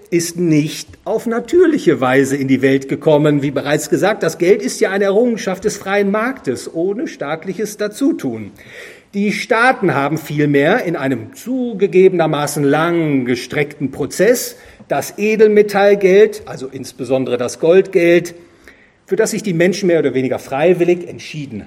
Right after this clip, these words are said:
hatten, abgeschafft und durch ihr eigenes Fiat-Geld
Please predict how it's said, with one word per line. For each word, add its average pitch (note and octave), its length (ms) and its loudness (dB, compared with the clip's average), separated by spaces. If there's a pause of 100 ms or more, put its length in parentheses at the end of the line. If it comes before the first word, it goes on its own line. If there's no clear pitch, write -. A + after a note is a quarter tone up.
(120)
hatten, F#3 560 0 (260)
abgeschafft D3+ 880 -4
und D#3+ 180 -4
durch A#3+ 320 -2 (100)
ihr C4+ 220 -4
eigenes F3 500 0
Fiat-Geld E3 760 0